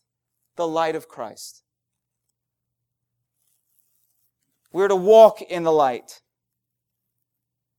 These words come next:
In John chapter twelve, verse thirty-five, thirty-six, Jesus says, "Walk while you have the light, lest darkness overtake you. The one who walks in the darkness does not know where he's going.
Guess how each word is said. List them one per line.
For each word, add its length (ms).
In 240
John 480
chapter 400
twelve, 840
verse 200
thirty-five, 680
thirty-six, 600
Jesus 400
says, 380
"Walk 720
while 420
you 200
have 440
the 80
light, 420
lest 360
darkness 560
overtake 760
you. 260
The 80
one 160
who 80
walks 580
in 260
the 80
darkness 560
does 160
not 140
know 280
where 200
he's 240
going. 480